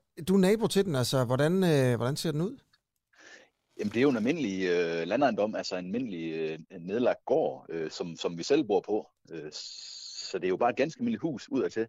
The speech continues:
Speaker 2: altså, med, med en staldbygning og en gyldetank, så det ser jo helt normalt ud.
Speaker 1: Okay. Jamen, der er jo ikke mere at sige om det, så. Altså, har du nogensinde været derhenne?
Speaker 2: Øh, nej, det har jeg ikke. Øhm, det eneste, vi sådan, øh, har haft bekendtskab,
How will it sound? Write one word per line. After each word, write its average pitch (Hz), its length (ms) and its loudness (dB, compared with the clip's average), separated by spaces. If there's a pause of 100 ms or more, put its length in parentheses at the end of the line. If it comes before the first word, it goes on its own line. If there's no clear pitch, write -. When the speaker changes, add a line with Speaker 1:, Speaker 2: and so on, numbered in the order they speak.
Speaker 2:
altså, 82 240 -8 (640)
med, 90 500 -6
med 92 100 -6
en 95 60 -4
staldbygning 117 560 0
og 98 120 -2
en 95 100 -4
gyldetank, 110 400 -2 (180)
så 87 380 0 (100)
det 113 120 -4
ser 117 80 0
jo 104 80 4
helt 143 120 2
normalt 107 260 0
ud. 104 140 -2 (960)
Speaker 1:
Okay. 151 260 -2 (320)
Jamen, 135 140 -8
der 160 60 4
er 156 60 6
jo 143 60 8
ikke 151 120 4
mere 151 100 6
at 139 60 4
sige 160 140 2
om 151 80 4
det, 139 140 4
så. 143 100 0 (140)
Altså, 143 180 2
har 131 100 6
du 135 60 6
nogensinde 165 360 4
været 123 120 4
derhenne? 120 320 -2 (960)
Speaker 2:
Øh, 90 120 2
nej, 82 180 2
det - 140 -6
har 76 100 0
jeg 73 140 0
ikke. - 240 -12 (240)
Øhm, 76 520 -4 (460)
det 113 240 4
eneste, 143 300 -2
vi 107 120 -2
sådan, 85 400 0
øh, 71 600 -6
har 78 160 -2
haft - 280 -4 (480)
bekendtskab, - 500 -4